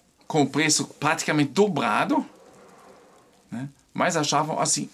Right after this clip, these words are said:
"Poxa, a gente não precisa pagar juro em cima, não tem problema." E milhares de pessoas investiram, p-, pessoas privadas, que nem você e eu, investiram em imóveis, também achando que o emprego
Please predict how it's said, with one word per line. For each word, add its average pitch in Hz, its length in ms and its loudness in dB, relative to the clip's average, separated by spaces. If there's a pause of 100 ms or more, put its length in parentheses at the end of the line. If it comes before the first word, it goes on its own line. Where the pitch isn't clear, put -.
"Poxa, 185 280 -2
a 131 40 -4
gente 131 160 0
não 131 120 2
precisa 123 260 -6
pagar 107 380 -4 (520)
juro 139 260 4
em 117 80 2
cima, 175 260 0
não 135 100 2
tem 170 160 2
problema." 127 520 0 (120)
E 180 80 0
milhares 185 440 4
de 208 100 -2
pessoas 180 480 0
investiram, 156 760 -2 (560)
p-, - 140 -16 (180)
pessoas 120 340 -2
privadas, 196 460 2
que - 80 -6
nem 110 140 2
você 113 260 0
e 120 220 4
eu, 175 200 4 (600)
investiram 190 680 2 (180)
em 143 160 4
imóveis, 151 560 4 (1200)
também 113 280 2
achando 113 380 0
que 98 300 -4 (140)
o 123 100 2
emprego 120 600 0